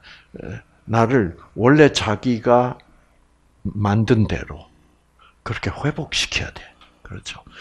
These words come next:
회복시키려면, 아, 우리가 첫째, 뭐를 받아들여야 돼? 조건적인 사랑은 이거는 잘못된 거고 아니다.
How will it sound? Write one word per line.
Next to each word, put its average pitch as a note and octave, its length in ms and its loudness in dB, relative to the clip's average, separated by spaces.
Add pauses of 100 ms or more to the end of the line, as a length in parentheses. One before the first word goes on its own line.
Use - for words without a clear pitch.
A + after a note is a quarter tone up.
(260)
회복시키려면, G2 1160 -2 (680)
아, - 240 -14 (220)
우리가 G#2 420 0
첫째, - 640 0 (1000)
뭐를 B2 580 6
받아들여야 B2 680 6
돼? - 240 -10 (1000)
조건적인 A2+ 840 2
사랑은 F#2 680 -4
이거는 G#2+ 400 -4
잘못된 E2+ 680 -6
거고 - 380 -18
아니다. - 640 -10